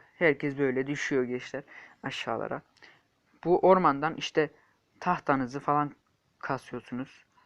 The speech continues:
Hani kar biyomu falan var. Aa, kastı. Dur gençler şöyle. Lan çık artık, çık.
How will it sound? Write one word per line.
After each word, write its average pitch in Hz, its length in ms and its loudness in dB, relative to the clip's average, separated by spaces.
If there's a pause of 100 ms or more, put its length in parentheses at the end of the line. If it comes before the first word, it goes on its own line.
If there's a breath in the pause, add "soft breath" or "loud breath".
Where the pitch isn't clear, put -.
(240 soft breath)
Hani 139 220 -4 (300)
kar 165 340 4
biyomu 156 280 2
falan 151 400 -2
var. - 240 -12 (960)
Aa, 147 200 2
kastı. - 440 -2 (880 soft breath)
Dur 143 100 -8
gençler 139 340 -6
şöyle. 139 460 -4 (240)
Lan 156 120 -2
çık 180 240 0
artık, - 300 2
çık. - 340 -4